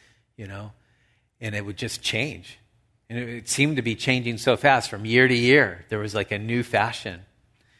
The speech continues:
And, um, it doesn't matter if you're a poor country or a rich country. Contentment is something that we all have to learn.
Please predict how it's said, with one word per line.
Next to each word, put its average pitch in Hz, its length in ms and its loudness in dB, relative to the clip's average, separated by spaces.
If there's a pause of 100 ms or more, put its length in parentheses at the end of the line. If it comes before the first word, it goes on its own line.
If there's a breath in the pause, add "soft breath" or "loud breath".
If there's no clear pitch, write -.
(400)
And, 104 380 0
um, 104 400 2 (400)
it 110 60 -10
doesn't 123 260 4
matter 131 220 4
if - 120 -4
you're 117 120 4
a 101 40 -6
poor 123 280 6
country 131 420 0
or 104 140 2
a - 20 -2
rich 113 300 0
country. 98 400 -6
Contentment 123 600 -6
is 107 60 -10
something 110 380 -4
that 107 120 -2
we 104 120 -4
all 104 160 2
have 104 220 -6
to 101 100 -12
learn. 104 400 -4